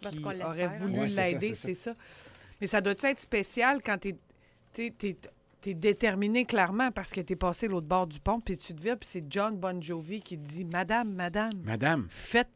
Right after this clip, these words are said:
Speaker 2: pas ça. »
Speaker 3: Non. Puis il a dit, il arrêtait pas de dire, « Donnez-moi la main. Donnez-moi la main. » Puis après, tu sais, il a donné une courte entrevue. Il a juste dit, « À partir du moment où j'avais sa main, je savais que, tu sais,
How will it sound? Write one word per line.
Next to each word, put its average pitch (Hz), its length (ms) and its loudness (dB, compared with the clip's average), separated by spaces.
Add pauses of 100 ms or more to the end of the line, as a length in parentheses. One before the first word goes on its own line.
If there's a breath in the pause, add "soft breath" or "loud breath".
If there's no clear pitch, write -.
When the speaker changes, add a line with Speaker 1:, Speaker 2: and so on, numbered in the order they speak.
Speaker 2:
pas 175 140 0
ça. » - 260 -10
Speaker 3:
Non. 220 220 4 (400 loud breath)
Puis 117 120 -8
il 120 180 2
a 131 80 4
dit, 190 340 -2
il 131 80 -2
arrêtait 131 280 0
pas 202 140 0
de 147 120 -2
dire, « 170 360 0 (460 soft breath)
Donnez-moi 175 460 2
la 175 120 0
main. 156 200 -4 (580)
Donnez-moi 151 460 2
la 175 120 2
main. » 170 160 -2 (300 soft breath)
Puis 139 80 2
après, 135 260 0
tu - 60 -10
sais, 131 60 -4
il 123 60 0
a 110 40 -2
donné 110 160 -2
une 123 100 -2
courte 120 200 -8
entrevue. 117 380 -6
Il 143 40 -2
a 113 40 -4
juste 117 240 -6
dit, « 165 220 -6 (680 soft breath)
À - 80 -8
partir 170 260 -4
du 160 80 -4
moment 180 280 4
où 214 60 4
j'avais 143 260 0
sa 139 200 -2
main, 165 140 0
je - 120 -4
savais 135 280 0
que, 120 220 -2
tu - 40 -18
sais, 131 300 -2